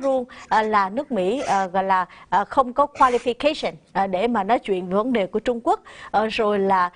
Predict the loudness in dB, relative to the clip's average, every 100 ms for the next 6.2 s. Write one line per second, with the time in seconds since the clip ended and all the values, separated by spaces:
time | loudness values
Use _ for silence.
0 | -12 -4 -2 0 -2 2 2 4 -2 -4
1 | -6 -2 -2 -2 -2 -2 -2 -2 -2 0
2 | 0 0 -2 -6 -4 -2 -2 -4 -8 -16
3 | 0 0 2 0 2 0 0 -4 -4 -4
4 | -4 0 2 0 0 -2 2 -2 0 -6
5 | -2 -2 0 -4 -4 -4 -2 0 -2 0
6 | 0